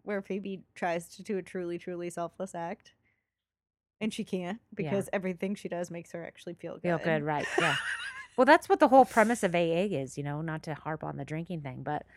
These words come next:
Speaker 2: it's that, like, if you're feeling like shit, go do something for somebody else. And it's not
Speaker 1: True.
Speaker 2: because you're trying to make them feel better, it's 'cause you're trying to make yourself feel <laughs> better,
Speaker 1: Yeah,
Speaker 2: you
Speaker 1: my
Speaker 2: know?
Speaker 1: mom,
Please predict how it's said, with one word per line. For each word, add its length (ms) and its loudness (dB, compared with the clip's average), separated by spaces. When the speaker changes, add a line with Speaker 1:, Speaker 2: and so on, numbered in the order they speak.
Speaker 2:
it's 160 2
that, 260 4
like, 320 0
if 160 -4
you're 120 0
feeling 260 0
like 160 -2
shit, 220 -4
go 80 0
do 120 -4
something 300 -4
for 100 -6
somebody 380 -4
else. 380 -4
And 140 2
it's 180 0
not 300 6
Speaker 1:
True. 80 -4
Speaker 2:
because 340 2
you're 80 4
trying 220 2
to 60 0
make 200 -2
them 220 6
feel 160 2
better, 200 4
it's 120 0
'cause 200 2
you're 60 0
trying 220 8
to 40 6
make 140 4
yourself 460 6
feel 200 8
<laughs> 160 10
better, 300 12
Speaker 1:
Yeah, 60 6
Speaker 2:
you 40 4
Speaker 1:
my 80 8
Speaker 2:
know? 60 8
Speaker 1:
mom, 440 6